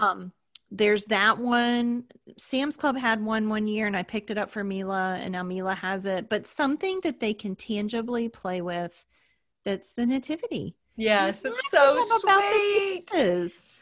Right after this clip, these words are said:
Speaker 1: Talk about
Speaker 2: I
Speaker 1: the pieces. Let them play with the pieces. Let 'em put Jesus in there and take 'em out and do whatever they want. You know, let them hide the pieces around the house and, you know,
Speaker 2: Yes.
Speaker 1: whatever.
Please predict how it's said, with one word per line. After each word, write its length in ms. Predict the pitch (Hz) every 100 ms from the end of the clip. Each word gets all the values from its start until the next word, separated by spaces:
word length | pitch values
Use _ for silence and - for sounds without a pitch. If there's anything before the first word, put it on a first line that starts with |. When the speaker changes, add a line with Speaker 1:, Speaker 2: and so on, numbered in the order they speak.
| _ _ -
Speaker 1:
Talk 280 | - 320 262
about 220 | 254 -
Speaker 2:
I 40 |
Speaker 1:
the 80 | -
pieces. 600 | - 226 196 190 180 -
Let 220 | 233 302
them 160 | 494 440
play 300 | - 392 415
with 180 | 403 359
the 120 | 262
pieces. 760 | - 214 196 - 170 170 165 -
Let 140 | 269
'em 140 | 440 453
put 240 | - 415 -
Jesus 480 | 240 208 190 175 196
in 180 | 180
there 200 | 175 160
and 100 | 165
take 260 | - 180 175
'em 120 | 175
out 340 | 160 - 175 -
and 280 | 165 165 - - - _ -
do 180 | 202 208
whatever 360 | 202 190 190
they 180 | 185 175
want. 420 | 175 165 170 90 - -
You 100 | 196
know, 160 | 196 196
let 300 | 220 302 -
them 180 | 330 415
hide 640 | 427 - 214 185 165 165 170 _ _ _ _ 240
the 140 | 208
pieces 480 | 202 214 190 196 180
around 300 | 185 175 170
the 80 | 175
house 440 | 170 165 143 -
and, 200 | 185 170 -
you 80 | 240 262
know, 20 | 719
Speaker 2:
Yes. 120 | 440
Speaker 1:
whatever. 520 | 262 311 359 359 220